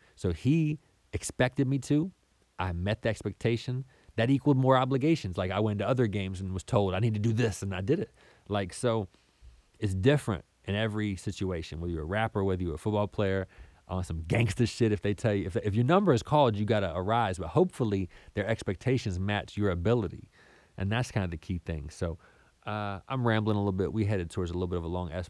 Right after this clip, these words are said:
episode, but that's okay. So social capital <laughs> theory, which is what this ca-,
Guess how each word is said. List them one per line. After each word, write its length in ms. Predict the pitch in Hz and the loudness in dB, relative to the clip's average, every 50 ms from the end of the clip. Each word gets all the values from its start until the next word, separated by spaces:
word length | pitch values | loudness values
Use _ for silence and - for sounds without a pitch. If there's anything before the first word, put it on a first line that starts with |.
| - - | -8 -10
episode, 640 | 104 - - - - 98 90 90 90 87 85 85 | -10 -10 -10 -8 -6 -4 -4 -4 -4 -4 -4 -6
but 160 | 82 - - | -8 -8 -6
that's 180 | - 175 180 - | -6 -6 -4 -4
okay. 280 | 107 - - 101 95 92 - - - - - - _ | -4 -2 -2 -2 -2 -2 -4 -10 -18 -20 -20 -20 _
So 360 | - - - 120 117 110 98 - _ _ _ _ _ _ _ _ _ _ _ _ _ _ _ _ _ | -4 0 2 2 2 2 0 -4 _ _ _ _ _ _ _ _ _ _ _ _ _ _ _ _ _
social 320 | - - 196 190 185 190 151 | 2 6 6 6 6 6 4
capital 560 | - - 147 147 147 170 160 170 180 202 160 - - - | 4 4 4 4 4 4 4 4 2 0 -4 -2 2 4
<laughs> 420 | 175 175 160 - - _ _ - | 6 6 6 6 4 _ _ -16
theory, 560 | - - - 127 123 131 135 135 135 139 - - | -16 0 4 6 6 6 6 4 2 0 0 0
which 160 | 107 110 - | 0 2 2
is 80 | 107 104 | 2 2
what 120 | 107 104 | 0 2
this 140 | - 107 - | 2 0 0
ca-, 160 | - - - | 2 0 0